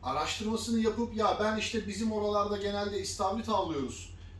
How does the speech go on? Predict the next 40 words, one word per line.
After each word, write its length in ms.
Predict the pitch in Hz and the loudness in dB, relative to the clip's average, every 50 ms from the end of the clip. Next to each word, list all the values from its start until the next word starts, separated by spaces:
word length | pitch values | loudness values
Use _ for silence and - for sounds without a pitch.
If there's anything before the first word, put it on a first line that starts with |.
| - - | -6 -2
dediğinde, 420 | 156 160 165 202 214 220 226 247 247 | 0 0 2 4 4 4 4 4 2
evet, 320 | - 208 214 220 196 - 151 | 2 4 2 2 2 2 -2
ilk 160 | 170 165 - - | -6 -8 -6 -2
kamış 300 | 175 185 190 185 185 190 | -2 0 0 -2 -4 -4
olarak 420 | 190 190 202 196 190 190 185 185 | -2 0 0 0 0 0 -2 -6
bu 80 | 185 190 | -4 -2
da 60 | 220 | -2
alınır. 420 | 147 - 139 123 113 107 104 - - | -2 0 -2 -4 -6 -8 -8 -10 -10
Hiçbir 240 | - - - - | -10 -8 -8 -10
problem 560 | - - - 156 156 151 151 151 151 151 160 160 | -10 -4 0 0 0 2 0 -2 -2 -2 -2 -4
yok. 160 | 147 - - - - - - - | -6 -6 -8 -12 -14 -14 -8 -6
Ya 120 | 143 131 143 | -6 -2 0
bunların 300 | 175 202 240 254 247 220 | 2 4 4 6 6 4
her 240 | 196 208 254 277 277 | 4 2 2 2 2
hepsi 320 | 320 - - - 269 254 240 | 0 0 0 -4 -4 0 0
ilk 140 | 220 - - | 0 0 0
kamış 260 | - 220 220 208 - 214 | 0 2 2 2 2 0
olarak 340 | 202 196 196 196 196 190 | 2 4 4 2 2 0
alınabilir. 500 | 180 170 160 160 165 160 160 160 131 131 - 139 | -2 0 0 0 0 0 -2 -2 -4 -4 -6 -8
Bunlarda 380 | 143 160 175 185 185 185 185 175 | -6 -2 2 2 2 2 2 -2
itiraz 480 | 175 175 - - 180 180 175 165 165 | -4 -4 -4 -2 -2 0 0 0 -2
yok. 200 | 175 - - - - - - - - | -2 -4 -4 -8 -12 -14 -14 -10 -2
Ama 380 | - 262 302 302 262 - - - - - - | 0 2 4 4 4 2 0 -4 -10 -10 -4
biz 260 | 240 269 294 277 269 277 | -2 -2 0 0 0 -2
buraya 380 | 262 254 254 247 247 247 233 | 0 4 4 4 4 4 2
bir 200 | 233 240 240 240 | 0 0 -2 -2
kullanıcı 440 | - - 220 214 226 226 233 208 220 | -2 -2 0 2 2 2 2 0 0
geldiği 360 | 214 220 208 202 208 233 262 | 0 0 0 0 0 0 0
zaman, 220 | 226 220 190 170 160 | -2 -2 -2 -2 -2
hobidaş 480 | 151 180 190 202 202 202 190 185 - - | -2 -2 -4 -2 -2 -2 -2 -4 -4 -2
geldiği 300 | 180 180 185 220 170 127 | -2 0 0 0 -2 -2
zaman 240 | 226 135 143 226 226 | -2 -2 0 -2 -2
şunları 380 | - - 214 208 208 214 208 | -4 -4 -2 -2 0 0 -2
soruyoruz. 560 | 196 - 214 208 208 208 165 127 120 - - - - - - - - - 220 | -2 -2 -2 0 2 2 0 -2 -2 -8 -10 -14 -16 -16 -16 -14 -10 -4 0
"Nerede 300 | 233 233 240 240 220 233 | 2 2 2 2 2 0
oturuyorsun? 560 | 220 - - - - 320 - - - - - - 165 165 | 0 0 -4 -4 -4 -4 -4 -4 -8 -10 -10 -10 -8 -8
En 40 | 175 | -6
çok 260 | - - 202 196 190 | -4 -4 -4 -4 -2
nereye 300 | 190 190 196 202 208 208 | 0 0 2 2 4 2
gidersin? 640 | 196 185 175 180 175 165 147 - - 127 123 127 | 2 0 0 0 2 2 0 -2 -4 -6 -6 -8